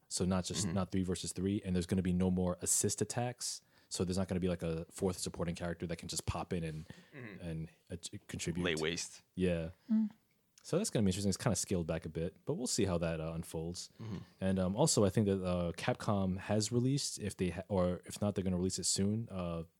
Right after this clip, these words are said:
Speaker 1: the P S four version of Ultimate and Marvel versus Capcom three. So there's that. Uh, also, uh, Street Fighter Five is getting Akuma.
Speaker 3: I like the way he looks.
Speaker 1: Yeah.
Speaker 3: It, it's, uh,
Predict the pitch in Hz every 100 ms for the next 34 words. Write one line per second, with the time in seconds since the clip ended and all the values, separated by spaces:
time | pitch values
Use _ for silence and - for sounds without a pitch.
0 | - 101 - 104 - - 113 101 92 85
1 | 85 - 101 101 92 87 - 95 92 -
2 | _ - 95 87 95 85 - 87 - 82
3 | - 104 82 80 _ _ _ - - -
4 | _ - - 85 85 87 - _ 131 120
5 | 78 85 - _ _ _ _ _ _ 98
6 | 92 95 98 110 110 - 110 104 - 120
7 | 113 98 - - 104 110 95 87 101 90
8 | 85 - 143 127 82 107 - _ - _
9 | _ _ - 175 185 175 160 147 139 135
10 | - - - _ _ _ - - 196 202
11 | 220 214 - - 220 202